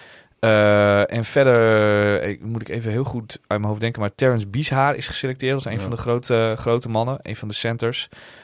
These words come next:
Speaker 1: Eh, speelt bij Feyenoord, draait best wel een redelijk, eh, goed seizoen daar. Is een jongen van twee meter acht, scoort iets van negen punten gemiddeld, geloof ik, in de competitie. Ehm, ja, ik denk dat dat een beetje een probeerseltje is van de bondscoach om die jongen ook een keer mee te nemen, omdat deze windows gaan eigenlijk nergens meer over voor, eh, Oranje.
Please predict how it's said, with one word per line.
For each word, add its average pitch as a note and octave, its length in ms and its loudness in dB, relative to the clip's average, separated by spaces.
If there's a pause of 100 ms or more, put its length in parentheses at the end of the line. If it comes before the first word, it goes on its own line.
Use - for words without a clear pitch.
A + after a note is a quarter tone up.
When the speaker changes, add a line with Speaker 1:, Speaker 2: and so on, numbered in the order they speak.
(180)
Speaker 1:
Eh, G2 240 -2
speelt A2 280 -2
bij G2 100 2
Feyenoord, C#3 540 0
draait G#2+ 240 2
best A2+ 180 0
wel A2+ 160 0
een G#2 60 2
redelijk, G#2 500 0
eh, F2+ 240 0
goed A#2 220 -10
seizoen G#2+ 300 -4
daar. A2+ 180 4
Is A2 60 0
een G#2 60 -4
jongen G2+ 160 -4
van G2 140 -12
twee G2+ 240 -2
meter F#2 280 -4
acht, B2+ 280 -2
scoort G2+ 260 -6
iets F#2+ 140 -10
van F#2+ 160 -10
negen G2+ 260 -6
punten G2 260 -10
gemiddeld, G2 400 -8
geloof G2 340 -6
ik, F#2+ 140 -10
in F#2+ 140 -12
de F#2 240 -8
competitie. G2+ 580 -12 (920)
Ehm, G2+ 1120 2
ja, G2 260 0 (420)
ik G#2 160 -6
denk G2+ 160 2
dat F#2 100 -2
dat F#2 120 -2
een F#2 80 -6
beetje F2+ 240 -4
een F2+ 40 -6
probeerseltje F#2 640 -4
is - 240 -8
van G#2 300 -4
de G2+ 300 0
bondscoach G#2 680 -2
om F#2+ 200 -4
die F#2+ 80 -4
jongen F#2+ 220 0
ook F#2+ 140 -2
een - 80 -20
keer A2 180 -2
mee G#2 180 0
te - 100 -12
nemen, G#2 260 -2
omdat F#2 220 -4
deze F#2+ 220 0
windows G2 340 0
gaan G2+ 200 0
eigenlijk F#2 280 -4
nergens G2 280 -2
meer G2+ 160 -6
over G#2+ 240 -2
voor, G2+ 320 -4
eh, G2 160 -2
Oranje. G2+ 380 -4